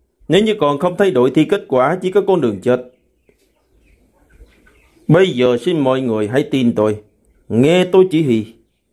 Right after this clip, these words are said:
Trương Hà, tốc độ của cậu là tuyệt vời nhất. Bây giờ cậu sẽ giúp cho Tiêu Kiền Linh và Vận Đông Ngụy cầm chân nhện lưỡi đào chúa. Ai, đây đúng là một nhiệm vụ chết người.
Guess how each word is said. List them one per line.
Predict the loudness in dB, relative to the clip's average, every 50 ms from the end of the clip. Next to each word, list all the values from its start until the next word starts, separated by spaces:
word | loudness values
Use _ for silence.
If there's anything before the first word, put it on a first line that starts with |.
| _ _ _ _ _ _ _ _ _ _ _ _ _ _ 0
Trương | 2 4 4 4 2
Hà, | 0 -2 -4 -6 -12 _ _ _ _ _ _ _ _ -2
tốc | 0 0 0 0
độ | 0 0 0
của | -2 -4
cậu | -2 0 2 2
là | 2 0 0
tuyệt | -2 -6 -4 -4
vời | -4 -4 -2
nhất. | -2 -4 -4 -6 -10 _ _ _ _ _ _ -2
Bây | 0 2 2 2
giờ | 2 2 2 2 0
cậu | -2 -2 -2
sẽ | -2 -4
giúp | -4 -4 -6 -4 -4
cho | -4 -4 -4 -4
Tiêu | -2 -2 -2 -2 -4
Kiền | -2 0 0 2
Linh | 2 2 2 2 2
và | 2 2
Vận | 0 -2 -2 0
Đông | 0 0 0 0
Ngụy | -4 -4 -4 -6 -8 -16 _ _ _ _ _
cầm | -2 0 0 0 0 -4 -4
chân | 0 0 0 2 0 -2 -4 -4 -10 _ _ _ _ _ _ _ -2
nhện | 2 2 2 2 2 0
lưỡi | 0 2 2 0 2
đào | 0 0 -2 -2 -4
chúa. | -4 -4 -4 -4 -6 -12 _ _ _ _ _ _ _ _ _ _ _ _ _ _ _ _ _ _ _ _ _ _ _ _ _ -2
Ai, | -2 0 0 -2 -6 -14 -20 -20 _ _ _ _ _ _ _ _ -2
đây | 0 2 2 2 2
đúng | 2 2 2 2 2 2
là | 0 0
một | 0 0
nhiệm | 0 0 0 2
vụ | 2 2 2 2
chết | 0 0
người. | 2 2 0 0 0 -4